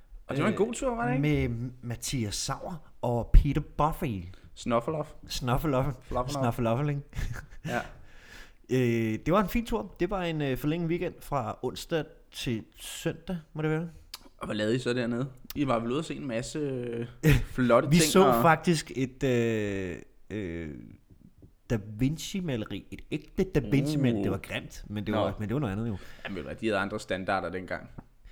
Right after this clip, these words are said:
Speaker 2: Det var sådan, det var det, de havde. Det var også det, de reklamerede med. Så
Speaker 1: Bare
Speaker 2: var
Speaker 1: man
Speaker 2: der
Speaker 1: ikke var død af pest, så var man kunstner.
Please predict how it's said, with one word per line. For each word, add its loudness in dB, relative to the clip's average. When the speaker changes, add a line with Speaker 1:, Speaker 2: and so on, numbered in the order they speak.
Speaker 2:
Det 0
var 2
sådan, 0
det -6
var 0
det, 0
de 2
havde. 2
Det -4
var 4
også 4
det, 6
de 4
reklamerede 0
med. 0
Så -14
Speaker 1:
Bare 4
Speaker 2:
var 8
Speaker 1:
man 4
Speaker 2:
der 4
Speaker 1:
ikke 2
var -4
død -2
af -8
pest, -4
så -6
var -2
man -2
kunstner. -4